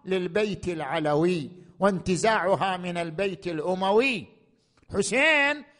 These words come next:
خرج مطالب للسلطة، وليس عيبا في الحسين أن يطالب بالسلطة، يعني الحسين ما أذنب ولا ارتكب جريمة عندما طالب بالسلطة. الحسين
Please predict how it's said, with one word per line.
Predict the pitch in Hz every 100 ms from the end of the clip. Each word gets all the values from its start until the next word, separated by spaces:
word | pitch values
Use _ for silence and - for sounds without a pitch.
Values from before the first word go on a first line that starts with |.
| _
خرج | - 285 285 220
مطالب | 247 247 285 320 302
للسلطة، | 302 277 - 330 262 - 147 - _ _ _ _ _ _ _ _ _ _ _ _ _ _ _ _ _ _ _ _ _ -
وليس | 175 285 269 240
عيبا | 185 254 214 208 185
في | 196
الحسين | 175 175 160 190 202 175
أن | - 160
يطالب | 156 - 170 165 143 123
بالسلطة، | 120 - 147 - - 107
يعني | 98 104
الحسين | 120 - 147
ما | 143 185 208
أذنب | 170 147 151 - _ _ _ _ _ _ _ _ _ _ _ _ _ _ _
ولا | 117 160
ارتكب | 175 170 170 - 170 147 139 - 131
جريمة | 135 160 196 165
عندما | 143 147 139 143 143
طالب | - 147 151 131 120
بالسلطة. | 123 - 143 123 - 120 120 _ _ _ _ _ _ _
الحسين | 196 226 185 208 208 240 285 320 320 311 269 214 143